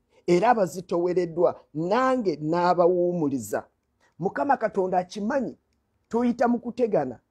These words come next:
tuyita mu kusoomoozebwa, tuyita mu kunakuwala, tuyita mu kweraliikirira. Akimanyi embeera ze tuyitamu si nnyangu. Akimanyi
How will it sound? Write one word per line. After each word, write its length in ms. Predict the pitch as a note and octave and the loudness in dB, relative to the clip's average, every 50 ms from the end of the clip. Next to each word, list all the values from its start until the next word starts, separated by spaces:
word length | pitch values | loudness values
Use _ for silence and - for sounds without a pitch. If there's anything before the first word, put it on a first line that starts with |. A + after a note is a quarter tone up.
| _ _ _ | _ _ _
tuyita 360 | - A#3 B3+ A#3+ - A#3 G3+ | -8 -6 -6 -4 -2 -2 -2
mu 100 | F#3 F#3 | -4 -4
kusoomoozebwa, 840 | F3+ F3+ D#3+ - - E3 D3+ D3+ C#3+ C#3+ C#3 C#3 - C3+ A#2 A2+ - _ _ _ _ | -8 -12 -8 -4 0 0 0 2 0 -2 -2 -2 -6 -6 -6 -8 -14 _ _ _ _
tuyita 380 | - G#3 A#3 A#3+ A#3 - A#3+ A#3+ | -8 -6 -4 -4 -2 0 0 0
mu 100 | A#3 A#3 | 0 -2
kunakuwala, 680 | - A#3 A3+ A#3 F3+ - - F3 D#3 C3+ B2+ C3 - - _ _ | -4 -4 -4 -4 -4 -4 -2 0 0 0 0 0 -4 -8 _ _
tuyita 340 | - G#3 A3 A3 G3 A#3 A3 | -10 -8 -8 -2 0 0 0
mu 100 | A3 A3 | 0 0
kweraliikirira. 880 | - B3 A3+ A3+ G#3+ F#3+ E3 D3 C#3+ C3+ _ - C#3+ B2+ C3+ A#2 G#2+ - - - - - - | 4 6 6 6 6 4 0 -4 -6 -10 _ -14 -16 -12 -10 -10 -10 -12 -14 -20 -16 -8 -4
Akimanyi 880 | F#3+ G3+ F#3+ - - - G#3 A3 A3 B3 D4+ D#4 D4 C4 G3 - - _ _ _ _ _ _ _ _ _ _ _ _ _ _ _ - | -2 -2 -2 -4 -8 -10 -8 -4 -2 0 0 2 2 0 0 -2 -4 _ _ _ _ _ _ _ _ _ _ _ _ _ _ _ 6
embeera 500 | G#3 G#3 G3+ G3 G3+ B3+ C4+ C4+ C#4 C#4 | 6 6 6 6 4 4 4 4 4 2
ze 180 | G3+ - G#3 | -4 -6 -8
tuyitamu 540 | - - - G#3+ G#3+ G#3+ - A#3+ G#3+ G#3+ G#3 | -8 -8 -10 -10 -10 -8 -4 -4 -4 -4 -4
si 200 | G3+ - - F3+ | -8 -10 -10 -8
nnyangu. 500 | E3 D3 C#3 C3 A#2+ A2+ A2 G2 F2 F2 _ _ - - - | -6 -6 -6 -6 -6 -8 -10 -12 -16 -20 _ _ -20 -12 -4
Akimanyi 840 | G3 G3 G#3 F#3+ - - A#3 A3+ A#3+ D4 D#4 D#4 C4+ G3+ D3+ - | 0 0 0 0 -2 -4 -4 0 0 2 2 2 0 -2 -4 -8